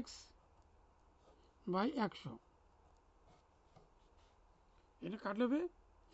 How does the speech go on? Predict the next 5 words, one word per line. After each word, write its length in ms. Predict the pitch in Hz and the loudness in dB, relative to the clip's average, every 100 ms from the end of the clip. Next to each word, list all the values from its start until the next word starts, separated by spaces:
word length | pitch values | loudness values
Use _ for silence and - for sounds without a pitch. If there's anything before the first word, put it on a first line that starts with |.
| 220 | -2
একুশ, 300 | - 285 294 - - - - - - - - - - - - - | 4 4 4 -2 -20 -20 -20 -20 -20 -20 -20 -20 -20 -20 -20 -6
আর 60 | 190 | -2
এখানে 160 | 196 226 | 0 0
হচ্ছে 200 | - 359 370 - - - - - _ - - - - | 0 -4 -4 -14 -20 -20 -20 -20 _ -20 -20 -18 4
কুড়ি। 240 | 262 190 | 6 6